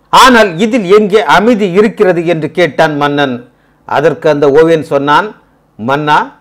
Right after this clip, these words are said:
சத்தமும் பிரச்சனையும் போராட்டமும் இல்லாத இடத்தில் இருப்பது அமைதி அல்ல. இவையெல்லாம் இருக்கும் இடத்தின் நடுவே இருந்து கொண்டு எதற்கும் கலங்காமல் எதுவும் தன்னை பாதிக்க விடாமல் பார்த்து கொண்டு உள்ளுக்குள் அமைதியாக இருப்பதே உண்மையான அமைதி.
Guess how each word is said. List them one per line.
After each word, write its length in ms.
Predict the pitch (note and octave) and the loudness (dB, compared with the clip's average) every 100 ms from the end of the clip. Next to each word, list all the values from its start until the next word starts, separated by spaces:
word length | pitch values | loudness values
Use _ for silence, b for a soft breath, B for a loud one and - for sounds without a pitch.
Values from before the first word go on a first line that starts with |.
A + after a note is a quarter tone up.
| _ - | _ -6
சத்தமும் 540 | G3+ F#3 - G3 F3+ F#3+ - | -2 -2 -2 -2 -2 -8 -4
பிரச்சனையும் 560 | F#3 F#3 G3 D3+ F3+ G3 - | -4 -2 -4 -4 -8 -8 -2
போராட்டமும் 580 | G3 F#3+ F#3 E3 E3+ C#3+ | 0 0 -2 -4 -4 -4
இல்லாத 360 | F3 F3+ E3+ | 0 2 2
இடத்தில் 440 | D3+ D3+ D3 F3+ C#3 | 0 0 -2 -6 -6
இருப்பது 500 | E3+ E3 D#3 D#3+ E3 | -6 -4 -2 -2 -2
அமைதி 420 | D3+ D#3 D3+ C#3+ | -2 -2 -4 -6
அல்ல. 240 | C#3 C3+ C#3 B2+ - _ b b b b | -4 0 0 0 -6 _ b b b b
இவையெல்லாம் 640 | G#3+ C#4+ B3+ A3+ A3+ G#3 | 0 2 2 4 2 2
இருக்கும் 400 | F3+ A#3+ A#3+ G#3 | 2 0 -2 -2
இடத்தின் 340 | F#3 G3+ G#3 F#3+ | 0 0 -2 0
நடுவே 400 | D#3+ D#3 F#3+ D#3 | 2 2 0 0
இருந்து 320 | F3+ G#3 F3 | 0 0 0
கொண்டு 440 | D#3+ C#3+ G3+ B3 B B | -2 0 0 -2 B B
எதற்கும் 540 | D3 G3+ A#3 G#3+ B3 A3 | 0 2 2 2 -2 0
கலங்காமல் 560 | F3 F3 E3 E3 G3 F#3+ | 2 2 2 2 0 -4
எதுவும் 520 | B2 F#3 G3+ G3 G#3 G#3 | -2 0 0 0 -4 -2
தன்னை 300 | E3+ F3+ G3 - | -2 0 -2 0
பாதிக்க 380 | E3+ F#3+ - E3 | 0 0 -4 -2
விடாமல் 400 | D3 D3+ G3 G#3 | 0 0 -2 -2
பார்த்து 360 | F3 F3 - | 0 0 -4
கொண்டு 360 | C#3+ D3 E3 D3 | -4 -2 -2 -4
உள்ளுக்குள் 500 | E3 G3+ F#3 - F3+ | -4 -4 -4 -8 -8
அமைதியாக 500 | C#3 E3 F#3 F3+ D#3 | -4 -2 0 0 -2
இருப்பதே 460 | D#3+ D#3 - C#3+ F3 - b b | -2 -4 -4 -2 -4 -6 b b
உண்மையான 600 | C#3 F#3 F3 D3 C#3+ D3 | -2 -2 0 0 0 -2
அமைதி. 580 | C#3 C#3+ C#3 C#3 B2+ | -4 -2 0 -2 -4